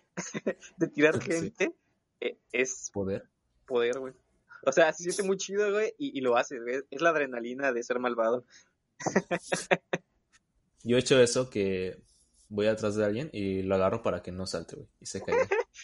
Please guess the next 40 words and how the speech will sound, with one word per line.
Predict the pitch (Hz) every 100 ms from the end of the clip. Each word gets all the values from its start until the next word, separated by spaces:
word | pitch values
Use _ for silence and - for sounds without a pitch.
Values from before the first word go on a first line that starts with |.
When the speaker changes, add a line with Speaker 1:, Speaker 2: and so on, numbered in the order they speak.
| 214
Speaker 1:
Sí, | - 127 123
güey. | 123 120 - - 113
O | 151
le | 139
pego | 147 151 165
una | 151 120
hélice | 131 139 135 135 123
o | 127
algo | 131
así. | 135 131 127 127 - _ _ _ - -
Son | - 151
cositas | 196 185 170 190 165
muy | 170
básicas. | 170 170 190 196 - _
Güey, | 165 175
es | 185 -
que |
a | 214
mí, | 220 233 _ _ _
una | 165 190
de | 220
las | 202
primeras | - 165 190
partidas | - 180 185 175
que | 175
jugué | 170 160 165 175 _ _ _ _
ya | 139 143
con | 135 175
Speaker 2:
Ajá. | 160
Speaker 1:
amigos, | 156 160 190 - _ _ _ _ _ _ _
eh, | 117
estaba | 120 - 143
jugando | 147 143 143 143
con, | - 120 113 123 - _ _
nuevamente | 135 135 135 131 127
con | 120 117
el |
chico | 113 - 147
anime. | 143 165 381 _ _ _ _ _ _ _ _
Speaker 2:
Ajá. | 117 110 151